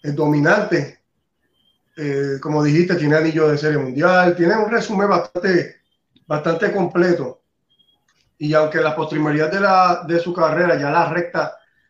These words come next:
una vez perdió un poco de velocidad, no fue tan, tan dominante como era antes, porque sabemos que su lanzamiento de out era una gran curva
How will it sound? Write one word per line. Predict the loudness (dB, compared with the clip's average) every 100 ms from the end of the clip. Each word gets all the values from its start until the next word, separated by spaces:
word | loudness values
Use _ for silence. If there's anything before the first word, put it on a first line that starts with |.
| _ _
una | 0 2
vez | 2
perdió | 2 0 0
un | -2
poco | 0 0
de | 2
velocidad, | 2 2 2 0 0 0
no | -4
fue | -6
tan, | -4 -4 -4 -10 _ -10
tan | -8
dominante | -4 -4 -4 -6
como | -6 -4
era | 0 2 0
antes, | -2
porque | -6 -4
sabemos | -2 0 -2 2
que | 0 0 -8 _ _ _ _
su | _ -4 -2
lanzamiento | 2 0 0 0 0 -2 -2 0
de | 2
out | 2 2 2 -4 -18 _ _ _ _ _ _
era | -4 2
una | 2 2
gran | 2 0
curva | 0 0 0 -2 -6